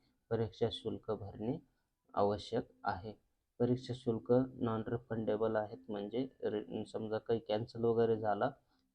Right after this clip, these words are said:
तर तुमचे पैसे हे रिटर्न येणार नाहीये, रिफंड होणार नाहीये. हा फॉर्म ऑनलाइन पद्धतीने भरायचा आहे.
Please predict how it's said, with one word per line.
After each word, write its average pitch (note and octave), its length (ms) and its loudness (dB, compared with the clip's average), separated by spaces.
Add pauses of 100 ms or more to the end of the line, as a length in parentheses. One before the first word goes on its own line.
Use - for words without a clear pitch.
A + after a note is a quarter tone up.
(100)
तर B2+ 120 4 (1120)
तुमचे A#2 400 0
पैसे A2 400 0
हे G#2+ 200 0 (360)
रिटर्न A2+ 280 0 (160)
येणार G2+ 360 -2
नाहीये, G#2 440 0
रिफंड A2+ 360 -4
होणार G#2 360 -6
नाहीये. G#2+ 340 -2 (460)
हा A2 80 6
फॉर्म A#2 280 0
ऑनलाइन A#2+ 440 4
पद्धतीने B2+ 560 4
भरायचा A2+ 500 0
आहे. A2 160 0